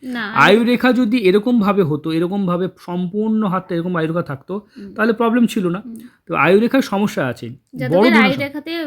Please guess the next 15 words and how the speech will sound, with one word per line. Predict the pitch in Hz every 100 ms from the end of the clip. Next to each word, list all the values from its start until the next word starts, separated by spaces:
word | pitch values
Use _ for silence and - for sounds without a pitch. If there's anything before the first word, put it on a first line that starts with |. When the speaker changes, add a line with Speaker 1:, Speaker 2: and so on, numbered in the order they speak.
| 240 226
Speaker 1:
বড় | 233 254
ধরনের | 262 240 247 262
সমস্যা | 277 262 220 233 254
আছে, | 226 226 294
কারণ | 254 247 262 _ _ _ _
প্রথম | - 262 339 330
জীবনেও | 302 302 302 320
একটা | 294 285
সমস্যা | 277 254 247 277
ছিল | 262 277 254
এখান | 247 262 247
থেকে | 262
আয়ু | 247 226
রেখা | 247 254
কাটা, | 247 220 226